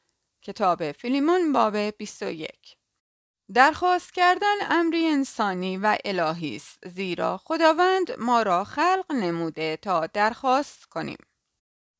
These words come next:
خب دوستان عزیز، اینک به حضور خدای پدر می رویم و دعا می کنیم. ای پدر آسمانی،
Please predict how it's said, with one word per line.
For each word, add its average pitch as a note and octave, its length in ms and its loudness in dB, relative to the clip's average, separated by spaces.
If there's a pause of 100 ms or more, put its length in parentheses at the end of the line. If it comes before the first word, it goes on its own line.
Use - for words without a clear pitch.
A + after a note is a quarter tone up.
(180)
خب C4 220 0 (120)
دوستان D4+ 380 -2
عزیز، D4+ 440 0
اینک D#4 420 -2
به C4+ 120 -4
حضور A#3+ 440 -4
خدای G3+ 460 -4
پدر B3 360 2
می D#4+ 180 2
رویم G3 540 -2
و E3+ 340 6
دعا A#3+ 280 4
می G#3+ 140 -4
کنیم. - 360 -10 (960)
ای A#3+ 180 -2
پدر C4+ 440 2
آسمانی، F3+ 680 -6